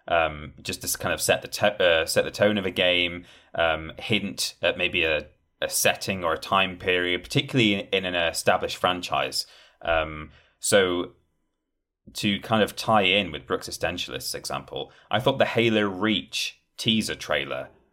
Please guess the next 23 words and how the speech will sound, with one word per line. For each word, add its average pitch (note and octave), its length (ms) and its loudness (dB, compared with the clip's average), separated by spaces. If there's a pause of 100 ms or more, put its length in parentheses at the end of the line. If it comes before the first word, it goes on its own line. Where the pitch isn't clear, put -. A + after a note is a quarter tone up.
was E2 180 -10
really D#2+ 240 -4
good. C2+ 360 -8 (360)
Um, D#2+ 360 0
so F#2+ 180 2
what G2+ 240 4
happened G2 260 0
with F2 160 -2
that F#2+ 280 2 (160)
was C#2+ 580 -2 (600)
it G#2 80 0
was G2 140 -4
a - 40 -4
panning A2+ 420 0
shot - 560 -2 (100)
of F2 140 -8
the - 60 -4
planet E2+ 440 0
Reach, E2 640 -4 (380)
um, D2+ 540 -2 (140)
and D#2 400 -4 (100)
Halo A2 220 4
Reach G2 260 -2